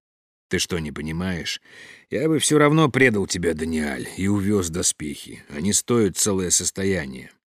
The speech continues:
"Но ты дал слово". "Моё слово, что на ветру полово".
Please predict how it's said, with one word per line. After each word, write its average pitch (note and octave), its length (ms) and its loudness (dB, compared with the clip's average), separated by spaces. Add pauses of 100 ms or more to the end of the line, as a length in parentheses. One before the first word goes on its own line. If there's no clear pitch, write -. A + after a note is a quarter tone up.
(240)
"Но - 160 -6
ты - 140 -8
дал G#2+ 220 -2
слово". F#3 500 2 (580)
"Моё C3 440 2
слово, E3 680 4 (460)
что - 280 -2
на C3 160 2
ветру C#3+ 360 4
полово". A#2 640 2